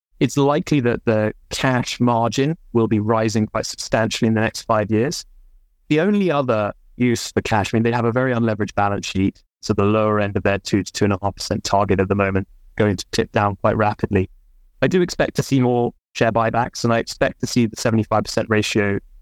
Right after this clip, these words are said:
stable for the dividend. And I don't believe they'll cut the dividend, having maintained it or grown it for, I think, over sixty years. But I do believe they'll do more acquisitions.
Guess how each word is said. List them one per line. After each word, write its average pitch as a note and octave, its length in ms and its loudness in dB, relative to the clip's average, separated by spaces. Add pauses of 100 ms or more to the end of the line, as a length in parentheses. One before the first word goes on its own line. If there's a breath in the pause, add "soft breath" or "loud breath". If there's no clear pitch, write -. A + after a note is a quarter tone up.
(140)
stable A2 500 0 (540)
for A#2 80 0
the G#2+ 80 4
dividend. A2 500 0
And - 100 -6
I G#2 60 -2
don't A2 280 -2
believe G#2+ 260 0
they'll G2+ 120 0
cut - 240 -4
the A2 60 0
dividend, G2+ 400 0
having G#2 340 -2 (280)
maintained G#2 460 0
it G2+ 80 0
or G2 100 0
grown G2+ 300 0
it - 120 -10
for, G2+ 120 -2
I G2+ 60 0
think, G2 380 -2
over F#2+ 200 0
sixty - 360 -2
years. F#2 340 -2 (640)
But D3+ 100 4
I D3 80 2
do E3 180 2
believe C#3 240 0
they'll B2 120 2
do A#2 120 0
more G#2 180 0
acquisitions. - 640 -10